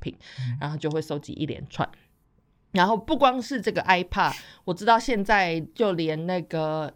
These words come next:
Speaker 1: 呃，比如说 Nokia，Nokia 他们现在又，又复活了，我不知道大家知道这件事情吗？就是他曾经倒闭，他现在又复活了。然后 Nokia，呃，我那个年代，我小时候买的 Nokia 第一只手机是三三一零，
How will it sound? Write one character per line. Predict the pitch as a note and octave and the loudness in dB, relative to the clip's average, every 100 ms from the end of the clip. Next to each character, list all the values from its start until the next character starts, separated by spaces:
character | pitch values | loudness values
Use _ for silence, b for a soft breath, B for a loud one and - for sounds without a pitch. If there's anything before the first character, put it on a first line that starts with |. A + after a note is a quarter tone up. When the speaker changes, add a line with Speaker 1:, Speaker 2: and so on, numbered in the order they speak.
| _ _ - | _ _ -4
Speaker 1:
呃， | E3+ D#3 D3+ D3+ | 0 0 0 -4
比 | D3 E3+ | -4 -4
如 | |
说 | E3 A3+ | 0 4
Nokia，Nokia | A#3 A3 - E3+ C#3 - _ - B3 C4+ A#3 G#3 | 4 2 -2 -2 -2 -6 _ -4 -2 4 4 4
他 | G#3+ | 0
们 | G#3+ | -2
现 | - A3+ | -2 0
在 | |
又， | G#3 G3 F3 E3 | 2 2 2 0
又 | G#3 | 0
复 | G3 A3 D#3 | 0 0 -4
活 | - C#3 | -4 -6
了， | C#3 C#3+ | -6 -8
我 | C#3 | -6
不 | |
知 | E3+ | -4
道 | E3 | -2
大 | E3 | -2
家 | D#3+ | -2
知 | D#3 D#3+ | -4 -6
道 | D3+ | -4
这 | |
件 | D3+ | -4
事 | D3 C#3+ | -6 -10
情 | - | -12
吗？ | - - B B B B B | -14 -14 B B B B B
就 | F#3+ | 2
是 | F#3 | 4
他 | G3 | 4
曾 | G3 F#3+ | 4 4
经 | E3 F3+ | 4 0
倒 | F#3+ C3+ | 0 -2
闭， | C3 E3+ D3 C#3 | -2 -2 -4 -4
他 | F3 | -4
现 | F3 | 0
在 | D#3+ | 0
又 | D#3 | 0
复 | - E3 | -4 -10
活 | - - - | -8 -10 -10
了。 | G3 B B | -12 B B
然 | G3+ | 2
后 | A3+ | 2
Nokia， | A#3+ A#3+ B3 G#3 F3 D#3+ E3 | 4 2 2 4 4 2 -4
呃， | - E3 D#3 - - _ - | -2 0 0 -4 -14 _ -6
我 | G#3 F#3 F3 | 2 4 4
那 | D#4 | 4
个 | A#3 | 2
年 | F3 E3+ | 2 4
代， | A3 F3 | 4 4
我 | F#3 | 2
小 | G3 D#3+ | 2 2
时 | F#3+ | 0
候 | F#3 G#3 | -2 0
买 | F3+ C3 | -2 -4
的 | D3+ D3 | -4 -2
Nokia | E3 F3 F3+ C#3+ | -2 -2 -2 -4
第 | F3+ E3+ | -4 -6
一 | |
只 | E3+ E3 | -6 -10
手 | E3+ C3 | -8 -8
机 | D3+ | -6
是 | D#3 | -6
三 | D#3+ D3 | -2 -2
三 | D3+ D3 | -2 -6
一 | D3 C#3 | -6 -8
零， | - F3+ | -10 -12